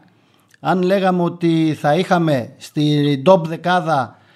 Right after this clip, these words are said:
ε, έναν άντρα και μια γυναίκα, το λιγότερο που θα μας λέγανε θα ήταν τρελούς. Τώρα βλέπουμε, ε, τη Μαρία τη Σάκαρη, βλέ-, βλέπουμε τον Στέφανο Τσιτσιπά. Αυτό έχει να κάνει με τη δουλειά στο τένις ή απλά επειδή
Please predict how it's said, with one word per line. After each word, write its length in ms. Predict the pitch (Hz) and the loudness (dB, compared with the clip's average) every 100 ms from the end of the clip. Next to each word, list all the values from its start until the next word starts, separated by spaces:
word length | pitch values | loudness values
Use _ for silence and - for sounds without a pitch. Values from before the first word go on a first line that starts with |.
| _ _ | _ _
ε, 240 | 143 147 156 | -4 0 0
έναν 280 | 180 175 | 0 2
άντρα 260 | 185 190 180 | 0 0 -2
και 120 | 160 | -2
μια 160 | 175 185 | 0 0
γυναίκα, 600 | 147 147 143 180 214 - | 0 0 0 -2 -4 -4
το 100 | 190 | -4
λιγότερο 400 | 180 220 220 202 | 0 0 0 -4
που 180 | 170 180 | -4 -4
θα 280 | 180 175 170 | -2 0 -2
μας 220 | 165 156 | -2 -2
λέγανε 240 | 233 247 | -2 0
θα 80 | 220 | 0
ήταν 180 | 226 214 | -2 -2
τρελούς. 420 | 208 202 151 - - - _ _ _ _ - _ | 0 2 2 0 -12 -20 _ _ _ _ -20 _
Τώρα 240 | 247 247 214 | -2 -2 0
βλέπουμε, 640 | 240 202 196 180 139 110 - _ 151 | -2 -2 -2 0 -2 -4 -20 _ -4
ε, 380 | 147 151 147 | 0 0 0
τη 140 | 143 175 | -2 -4
Μαρία 340 | 175 180 226 | -2 0 -2
τη 100 | 175 | -4
Σάκαρη, 440 | 156 185 202 220 214 | -4 -2 -2 -2 -2
βλέ-, 280 | 214 220 214 | -2 -2 -2
βλέπουμε 420 | 180 214 202 208 | -2 -2 -2 -2
τον 140 | 185 | -2
Στέφανο 340 | - 214 202 190 | 0 2 2 0
Τσιτσιπά. 640 | 151 156 160 160 180 - _ | -4 -6 -2 0 -2 -8 _
Αυτό 220 | 160 151 294 | -4 -2 -2
έχει 100 | 285 | -2
να 120 | 233 | 0
κάνει 260 | 254 254 | 2 2
με 140 | 233 196 | 0 -2
τη 160 | 185 | -2
δουλειά 340 | 165 175 202 233 | -2 0 0 0
στο 200 | - 190 | -4 -4
τένις 420 | 285 311 320 - | 0 0 0 0
ή 80 | 294 | 0
απλά 280 | 269 247 226 | 0 0 -2
επειδή 580 | 196 196 214 190 - | -2 -2 0 -2 -4